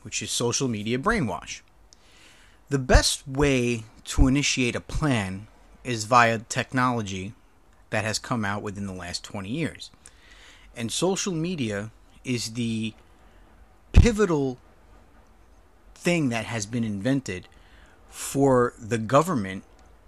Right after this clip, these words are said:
to make this plan start to steamroll and set it into action. Social media is, to me, now,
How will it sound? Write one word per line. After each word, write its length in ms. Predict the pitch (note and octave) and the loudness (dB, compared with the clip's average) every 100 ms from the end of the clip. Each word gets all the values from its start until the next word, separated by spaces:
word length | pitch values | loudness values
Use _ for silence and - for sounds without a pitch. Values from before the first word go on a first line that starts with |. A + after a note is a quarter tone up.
| - - - - - | -20 -20 -20 -16 -4
to 240 | D#3+ C#3+ - _ - - - - | -2 -2 -6 _ -20 -20 -20 -8
make 380 | C3 C#3 D#3+ - | -2 0 0 -2
this 180 | C#3 - | -4 -4
plan 640 | - - C#3+ A#2+ A2 G#2+ G#2 - - - - - | -6 -4 -2 -2 -2 -4 -10 -20 -20 -20 -20 -6
start 480 | - - C#3+ B2 | -2 2 4 4
to 120 | - A2 | 2 -4
steamroll 680 | - C#3 C3+ A2+ G#2+ G#2 - | -2 0 2 2 0 -2 -4
and 440 | A2 G#2+ G#2 - _ - | -6 -4 -6 -8 _ -10
set 320 | - C3+ A#2 | 0 0 0
it 100 | A2+ | -4
into 320 | G#2+ F#2+ - | -4 -6 -8
action. 480 | G2+ F#2 - - - - _ _ _ _ _ - - - - - - | -6 -6 -6 -12 -14 -20 _ _ _ _ _ -20 -20 -20 -20 -20 -10
Social 360 | - G#3 A#3+ G#3 | 2 4 4 2
media 420 | F#3+ E3+ C#3+ C3 | 2 2 2 2
is, 460 | - B2 A#2 G#2+ - - - _ _ _ _ _ | -2 -2 0 -2 -4 -10 -20 _ _ _ _ _
to 160 | - C3 | -4 2
me, 480 | B2 C#3 G#2+ G2 F#2 _ _ _ | 4 4 0 -6 -14 _ _ _
now, 520 | G2+ G2+ F#2 D#2+ G2 | -10 -6 -6 -8 -12